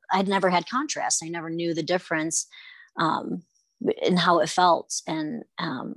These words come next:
and yeah, just, like, softening to myself was really just such a beautiful,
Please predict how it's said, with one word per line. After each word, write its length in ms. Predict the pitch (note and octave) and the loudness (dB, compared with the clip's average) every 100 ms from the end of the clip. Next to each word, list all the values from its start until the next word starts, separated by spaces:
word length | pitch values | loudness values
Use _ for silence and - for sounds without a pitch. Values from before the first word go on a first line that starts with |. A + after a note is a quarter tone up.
| - | -6
and 200 | E3+ E3+ | -2 0
yeah, 220 | E3 D#3 | 2 2
just, 240 | D3+ - C#3+ | 2 0 0
like, 140 | D3 | 0
softening 460 | - E3+ E3+ E3 D#3 | 0 0 -2 -6 -4
to 120 | D#3 | -4
myself 520 | D3 - D3+ C#3+ - | 0 0 0 -2 -2
was 200 | D3 - | -2 -2
really 280 | D3 C#3+ D3+ | -4 -6 -4
just 200 | - - | 0 0
such 200 | - - | -2 -6
a 20 | |
beautiful, 640 | C#3+ C#3+ C#3+ - - - | -4 -4 -6 -6 -6 -6